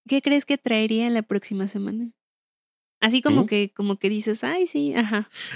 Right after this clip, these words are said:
Speaker 1: Como
Speaker 2: No
Speaker 1: que
Speaker 2: sé,
Speaker 1: te
Speaker 2: fíjate que
Speaker 1: conozco
Speaker 2: se,
Speaker 1: y
Speaker 2: fíjate que se antoja algo así como de aventuras, de no sé qué, ya como que no, no, no, no hemos dado reseñas de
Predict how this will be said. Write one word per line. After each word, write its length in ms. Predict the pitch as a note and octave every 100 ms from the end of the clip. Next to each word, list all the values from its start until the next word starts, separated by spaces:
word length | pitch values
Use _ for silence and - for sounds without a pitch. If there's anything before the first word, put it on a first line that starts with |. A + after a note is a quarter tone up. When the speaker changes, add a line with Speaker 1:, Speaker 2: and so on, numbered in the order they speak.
| -
Speaker 1:
Como 100 | A2+
Speaker 2:
No 40 |
Speaker 1:
que 100 | D#3
Speaker 2:
sé, 60 | F#3
Speaker 1:
te 80 | F3+
Speaker 2:
fíjate 340 | - F#3 F3+
que 140 | F#4 C#3+
Speaker 1:
conozco 80 | C#4+
Speaker 2:
se, 40 | -
Speaker 1:
y 220 | - - _ _ - C#3
Speaker 2:
fíjate 400 | - F#3+ G3+ F#3+
que 100 | C#3
se 140 | -
antoja 400 | A2 F#2 C3 C#3+
algo 180 | D3 D#3+
así 160 | C#3+ B2+
como 260 | C#3 C#3
de 100 | G#2
aventuras, 920 | F#2 F2+ F2 - F#2 B2 C#3+ C3+ A2 F#2+
de 340 | F2+ F2 F2
no 120 | F#2+
sé 300 | G#2 - G2 -
qué, 300 | - - B1
ya 200 | - A2 A2 A2 G2+
como 220 | - G2+ F#2+
que 100 | G2
no, 300 | G2 G#2+ A#2
no, 240 | A2+ A2+
no, 240 | A2 A2
no 260 | A2+ B2 A#2
hemos 260 | D3 E3 A2+
dado 240 | B2 F3+
reseñas 460 | A2+ F2+ G#2 G2+ F#2
de 320 | F2+ -